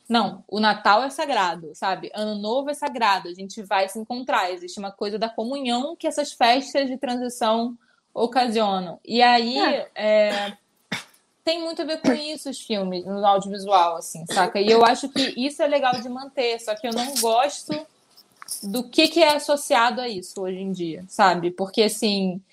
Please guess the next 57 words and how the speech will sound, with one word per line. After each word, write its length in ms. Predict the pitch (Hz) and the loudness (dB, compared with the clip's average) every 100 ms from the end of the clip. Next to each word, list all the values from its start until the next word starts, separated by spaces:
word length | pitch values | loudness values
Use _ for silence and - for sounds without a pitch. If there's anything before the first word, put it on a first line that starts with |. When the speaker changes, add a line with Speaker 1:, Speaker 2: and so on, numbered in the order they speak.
| _ | _
Speaker 1:
e 80 | 233 | 4
olha 160 | 247 285 | 6 6
que 60 | 320 | 0
eu 60 | |
sou 120 | 320 320 | -4 -4
a 40 | |
menina 220 | 311 302 | -4 -6
das 140 | 311 294 | -8 -8
comédias 300 | 285 277 277 | -6 -6 -6
românticas, 520 | 294 262 240 - 190 | -6 -6 -8 -8 -10
entendeu? 320 | 190 196 196 | -8 -6 -2
Mas 100 | 196 | 4
é 80 | 254 | 6
que 80 | 233 | 8
eu 80 | |
Speaker 2:
É. 40 | 214 | 6
Speaker 1:
acho 120 | 214 | 4
que 60 | 240 | 2
essas 280 | 240 277 | 4 2
fórmulas 380 | 277 254 247 247 | 2 -2 -2 -6
específicas 580 | 233 - 233 240 220 247 | -8 -8 -8 -8 -8 -8
estão 260 | - 247 247 | -4 -2 0
dizendo 440 | 233 220 240 277 | -2 0 -2 -2
certas 380 | 277 - - 269 | -4 -6 -6 -10
coisas. 540 | - 185 175 - - _ _ - | -4 -2 -2 -6 -14 _ _ -4
Speaker 2:
Mas 100 | 214 | 4
Speaker 1:
E 40 | |
Speaker 2:
é 20 | 220 | 6
Speaker 1:
aí 80 | |
Speaker 2:
que 60 | 247 | 8
eu 40 | |
Speaker 1:
não 60 | 339 | 6
Speaker 2:
acho 100 | 320 | 4
que 60 | 349 | 4
é 20 | 302 | 6
isso 180 | 277 339 | 6 4
Speaker 1:
importa. 220 | 330 285 | 0 -2
Speaker 2:
de 40 | |
fórmula, 640 | - 320 254 240 226 196 190 | 0 4 4 2 -4 -6 -8
né? 160 | 196 - _ _ _ - | -10 -12 _ _ _ -14
Na 120 | 214 | -6
Speaker 1:
É 40 | 202 392 | 0 2
Speaker 2:
verdade 320 | 392 226 226 | 4 4 6
é 100 | 226 | 4
isso. 160 | 330 - 220 | 4 0 2
Não 140 | 277 | 4
Speaker 1:
fórmula, 220 | 311 302 | 6 6
mas, 160 | 285 277 | 4 -2
Speaker 2:
precisa. 60 | - | -4
Speaker 1:
assim, 440 | - 285 269 247 185 | -4 -8 -8 -12 -10
é, 300 | 220 240 190 | -4 0 2
Speaker 2:
É, 60 | 240 | 4
Speaker 1:
eu 80 | |
acho 120 | 247 254 | 4 6
Speaker 2:
mas 180 | 311 | 4
Speaker 1:
que, 100 | 294 | 2
tipo 500 | - - 277 247 226 | -10 -10 -6 -6 -8